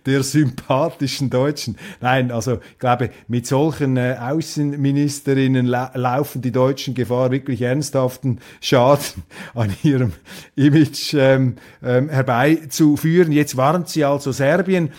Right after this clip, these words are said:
und ich warne vor einer antiserbischen Berichterstattung, vor allem auch in den deutschen Medien. Die Serben,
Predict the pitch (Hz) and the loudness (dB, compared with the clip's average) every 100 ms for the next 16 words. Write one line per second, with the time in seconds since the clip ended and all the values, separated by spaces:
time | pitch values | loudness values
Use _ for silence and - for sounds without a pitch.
0 | - - - 143 180 202 170 160 165 165 | -20 -20 -6 -4 0 -2 2 2 2 2
1 | 160 131 - _ - 143 135 139 135 143 | -2 -4 -10 _ -2 2 2 0 0 0
2 | 165 151 127 143 143 131 - 123 123 147 | 0 -4 0 2 2 -2 -6 -4 -2 -2
3 | 151 143 - 131 131 131 120 123 139 135 | -4 -8 -2 -2 -2 -4 -2 -2 -2 -2
4 | 123 127 120 117 123 123 - 117 135 170 | -4 -4 -4 -2 -2 -2 -4 -2 0 0
5 | 156 120 117 131 151 180 175 147 | -2 -4 -4 0 0 0 -2 -2